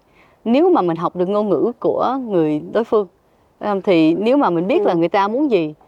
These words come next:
Speaker 1: và mình có khả năng để đạt được nó, mình phải cố gắng đạt được của người kia để người kia cố gắng đạt được của mình. Ờm, nếu mà mình chỉ luôn cố gắng tìm cái của mình thôi á, mà mình không quan tâm về người kia,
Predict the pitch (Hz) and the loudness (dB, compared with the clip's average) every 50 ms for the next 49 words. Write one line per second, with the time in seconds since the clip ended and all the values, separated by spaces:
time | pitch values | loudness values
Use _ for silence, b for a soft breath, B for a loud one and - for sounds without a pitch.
0 | _ _ _ - 175 175 160 160 214 220 285 - - 247 240 240 214 208 202 208 | _ _ _ -4 -2 -2 0 0 0 -2 -2 -2 -4 -4 -2 -2 -2 -2 -2 -2
1 | 208 175 151 - - 160 165 180 170 180 226 285 - b b b b _ _ _ | -2 -4 -4 -4 -6 -4 -2 -2 -2 -4 -4 -8 -14 b b b b _ _ _
2 | _ _ 196 196 180 175 165 - - 151 101 160 214 - 254 247 269 233 240 214 | _ _ 0 0 0 0 -2 -4 -4 -4 -4 -4 -2 0 0 0 0 0 -2 -2
3 | 233 277 330 320 - - 156 143 147 - - 170 156 - _ - 156 185 262 233 | 0 -2 -2 -2 -2 -2 -4 -4 -4 -4 -8 -8 -8 -8 _ -6 -4 -2 0 -2
4 | 185 - - 196 196 170 160 208 202 165 - - 185 185 180 202 214 220 226 214 | -2 -2 -2 -2 0 0 -2 -4 -4 -6 -6 -4 -6 -4 -2 0 -2 -2 -2 -6
5 | 151 - - 160 190 202 185 160 135 _ _ _ _ _ _ _ _ - 185 185 | -10 -12 -10 -6 -4 -2 -2 -4 -6 _ _ _ _ _ _ _ _ -4 -2 0
6 | 190 208 247 294 294 208 180 165 160 - - 359 233 254 247 254 247 240 240 240 | 2 2 4 4 2 2 2 -2 -2 0 0 2 2 4 2 2 2 2 0 0
7 | 240 220 - 254 269 277 262 269 294 339 320 - 240 208 175 180 180 226 226 294 | -2 0 0 0 0 2 0 0 0 -2 -2 0 0 0 0 2 0 0 0 0
8 | - 359 254 220 175 170 175 214 220 214 208 214 233 226 190 175 160 165 - 202 | 0 -2 -2 0 -2 -2 -2 0 0 0 0 -2 -4 -6 -4 -4 -4 -4 -2 -2
9 | 202 202 202 - 208 208 196 170 156 160 156 147 - 208 202 196 | -2 -2 0 -2 -2 -2 -2 -2 -2 -2 -4 -2 2 2 2 2